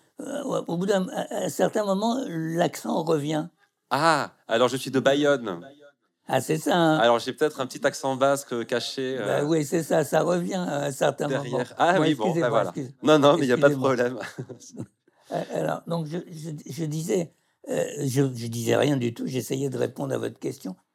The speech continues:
Speaker 1: Euh, euh, écou-, le premier roman que j'ai écrit, c'était en mille neuf cent quatre-vingt-treize, et c'était un roman policier, et, et c'était, il y avait une raison à cela, c'est que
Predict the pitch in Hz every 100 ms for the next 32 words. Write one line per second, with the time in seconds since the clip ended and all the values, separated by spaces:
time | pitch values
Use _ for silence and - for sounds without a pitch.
0 | _ _ - - - - 147 131 - 285
1 | 185 135 - 147 156 147 202 214 190 175
2 | 180 160 151 135 127 127 117 139 151 -
3 | _ _ _ - 139 131 156 151 151 147
4 | 139 180 - - 131 135 - - 135 147
5 | 269 - _ _ _ _ - 147 131 139
6 | 170 151 156 170 165 135 117 - 151 180
7 | 294 _ _ _ _ _ _ - 139 -
8 | 139 123 - 135 - 160 147 - 135 131
9 | 147 139 160 139 131 135 113 - - 120
10 | - - _ _ _ _ - 151 156 143
11 | -